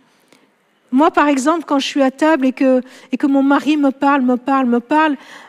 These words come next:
à un moment donné, il me regarde et il me dit, « Mais tu m'écoutes ? » Ben oui, je l'écoute, je suis là devant lui, je peux pas faire autrement, je l'écoute. Il me dit, « Mais non, tu ne l'écoutes pas. » Je dis, « Mais si, tu m'éc-, je t'écoute, voyez. »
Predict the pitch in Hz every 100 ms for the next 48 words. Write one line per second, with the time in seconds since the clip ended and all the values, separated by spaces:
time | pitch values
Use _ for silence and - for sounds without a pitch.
0 | - 254 277 294 294 302 339 320 294 277
1 | 277 311 302 285 277 254 294 277 - 294
2 | 294 403 427 - - - _ _ _ _
3 | _ _ - _ _ - - _ - 185
4 | 247 294 359 262 269 262 302 302 - 254
5 | 247 240 240 240 254 294 - 247 - 233
6 | 247 226 247 - 339 370 294 262 285 -
7 | 392 359 - 269 254 254 302 427 539 539
8 | 415 339 - 349 - 302 254 240 277 381
9 | - 554 415 359 330 285 262 320 302 -
10 | 269 202 240 269 320 269